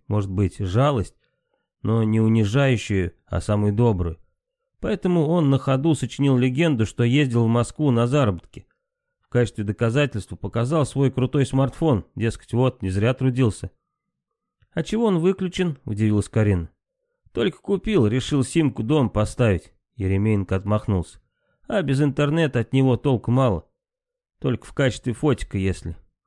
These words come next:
«О!» — Карина воодушевилась. «А давай селфи сделаем?» «Ну, давай».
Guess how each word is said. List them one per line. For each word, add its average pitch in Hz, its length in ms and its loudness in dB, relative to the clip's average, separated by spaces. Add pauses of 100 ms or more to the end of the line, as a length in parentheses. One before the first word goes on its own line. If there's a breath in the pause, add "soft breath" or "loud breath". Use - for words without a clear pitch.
(100)
«О!» — 240 260 2 (360)
Карина 113 360 2
воодушевилась. 107 680 0 (120)
«А 123 60 -8
давай 240 280 0
селфи 143 360 0
сделаем?» 110 380 -2 (440)
«Ну, 90 180 -6
давай». 196 520 0